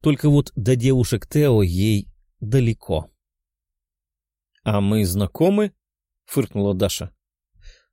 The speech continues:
"Ну, Дашенька, ты всё ещё дуешься?" "Я же извинился. То был глупый розыгрыш",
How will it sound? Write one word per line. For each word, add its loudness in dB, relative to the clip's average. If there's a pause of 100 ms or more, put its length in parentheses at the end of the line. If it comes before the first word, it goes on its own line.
"Ну, 0
Дашенька, -4 (340)
ты 0
всё 2
ещё 2
дуешься?" -2 (680)
"Я 0
же 0
извинился. -4 (320)
То 2
был 2
глупый 0
розыгрыш", -2